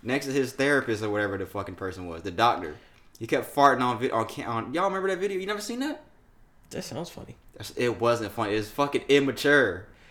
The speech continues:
Speaker 1: It's, it's funny when you first see it, but then you're like, "Okay, that's not funny, bro. Like, it's a doctor."
Speaker 2: He just actually farting
Speaker 1: He
Speaker 2: on
Speaker 1: just keeps
Speaker 2: people?
Speaker 1: farting.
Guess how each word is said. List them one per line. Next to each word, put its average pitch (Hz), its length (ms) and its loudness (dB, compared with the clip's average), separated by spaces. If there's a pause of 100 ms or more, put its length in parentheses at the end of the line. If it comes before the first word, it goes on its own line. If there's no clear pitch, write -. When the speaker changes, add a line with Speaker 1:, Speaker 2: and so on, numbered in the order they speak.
(140)
Speaker 1:
It's, 170 240 8
it's 190 220 8
funny 208 280 8
when 175 140 10
you 165 80 6
first 165 320 6
see 202 180 0
it, 160 80 8
but 143 120 6
then 139 140 2
you're 135 120 2
like, 120 240 2
"Okay, 92 240 -6
that's 78 180 -10
not 69 180 -14
funny, 50 240 -20
bro. 55 220 -18
Like, 53 180 -16
it's - 160 -16
a - 40 -16
doctor." - 260 -10
Speaker 2:
He 170 80 -2
just 147 260 4
actually 139 400 -2
farting 127 340 -4
Speaker 1:
He 151 60 4
Speaker 2:
on 131 60 -2
Speaker 1:
just - 140 2
keeps 160 240 0
Speaker 2:
people? 180 160 2
Speaker 1:
farting. 156 340 4